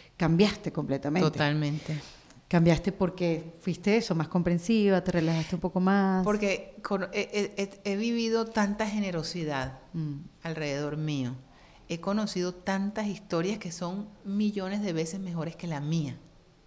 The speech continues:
Speaker 2: que he terminado yo inspirada.
Speaker 1: Claro, es al revés.
Speaker 2: Es al revés. La gente dice,
Speaker 1: Sí.
Speaker 2: "Gracias, Luzma, me cambiaste la vida". ¿Y por qué? Y me empieza a contar lo que el libro generó en ella, y cuando veo yo es que la historia de ella es mejor que la que yo conté.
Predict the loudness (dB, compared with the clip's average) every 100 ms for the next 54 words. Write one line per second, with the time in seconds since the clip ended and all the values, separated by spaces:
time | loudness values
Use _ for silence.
0 | -20 _ _ _ _ _ _ -14 -8 -2
1 | -2 -2 0 0 0 0 -2 -2 -2 -2
2 | -2 -6 -12 -20 -20 -10 0 2 4 2
3 | 0 0 0 -2 -4 -6 -6 -4 -2 0
4 | 0 -2 -4 -6 -6 -6 -6 -6 -6 -4
5 | -6 -6 -4 -4 -4 -4 -4 -4 -4 -4
6 | -2 -2 -4 -8 -8 -10 -6 -6 -4 -6
7 | -4 -4 -4 -4 -2 0 0 -2 -2 -2
8 | -2 -2 -2 -4 -4 -4 -4 -4 -2 -4
9 | -6 -10 -20 -20 _ -8 -4 -2 -2 -2
10 | 0 -2 -2 -2 -2 -4 -2 -2 -2 0
11 | 2 2 2 2 0 0 -2 -2 -2 -6
12 | -8 -2 0 -2 -8